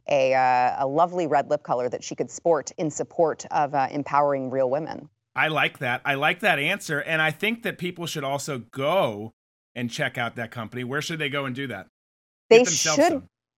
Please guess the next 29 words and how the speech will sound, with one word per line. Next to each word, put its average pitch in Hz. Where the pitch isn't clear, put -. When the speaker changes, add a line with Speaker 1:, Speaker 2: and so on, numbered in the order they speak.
Speaker 1:
You're 247
right. 277
They 262
should 294
go 226
do 190
that 165
just 202
in 254
time 185
for 196
the 190
holidays. 185
It's 170
American 190
Beauty 185
by 165
Sarah 170
dot 147
com, 156
and 151
they 151
can 160
even 165
use 156
promo 170
code 151
Real 151
Woman, 143